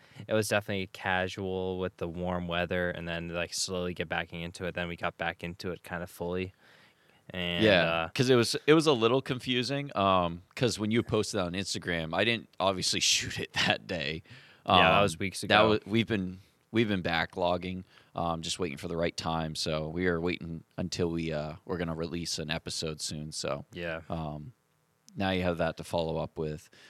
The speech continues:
Speaker 2: Uh, go ahead and, uh, you should talk about your opening day.
Speaker 1: Yeah, so it's been an interesting, I, it's weird to say three weeks. It's only been three weeks. You know,
Speaker 2: <laughs>
Speaker 1: you've
Speaker 2: Yeah,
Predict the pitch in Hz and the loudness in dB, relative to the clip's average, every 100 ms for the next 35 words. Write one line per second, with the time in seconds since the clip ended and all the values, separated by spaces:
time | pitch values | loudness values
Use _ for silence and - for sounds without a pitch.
0 | - 113 107 104 139 190 226 190 131 104 | -2 2 2 4 4 4 0 0 0 0
1 | - 107 - - _ _ _ 113 - - | 4 2 2 -16 _ _ _ -2 0 0
2 | 180 156 127 117 95 98 95 90 82 82 | 0 0 4 2 4 2 2 0 -4 -8
3 | 80 104 110 107 110 107 104 - 123 120 | -6 2 6 8 6 4 0 2 6 6
4 | 117 117 107 113 - - 139 139 139 135 | 6 2 -2 -8 -6 -2 0 2 2 0
5 | 127 - - - - _ 123 127 127 - | -2 -6 -16 -18 -18 _ -6 -2 -2 0
6 | 127 120 113 - 123 117 113 110 - - | 2 2 0 -2 -2 0 -2 -6 -10 -20
7 | _ _ _ _ _ _ _ _ _ _ | _ _ _ _ _ _ _ _ _ _
8 | _ _ - 98 95 _ _ - 107 - | _ _ -12 -12 -12 _ _ -14 -12 -4
9 | 104 110 104 - 110 117 - 107 107 98 | -2 0 -2 -2 -2 -2 -6 -4 -4 -2
10 | 101 123 - - - - 92 104 104 98 | -4 -4 -8 -10 -10 -10 -6 -2 -2 -2
11 | 104 98 - 92 87 87 87 - - - | -2 -4 -6 -8 -8 -8 -10 -12 -14 -14
12 | _ _ _ _ - - - 285 - 90 | _ _ _ _ -20 -20 -14 -14 -10 -8
13 | 87 87 - _ - - _ _ - 101 | -6 -6 -10 _ -20 -20 _ _ -12 -8
14 | 98 | 0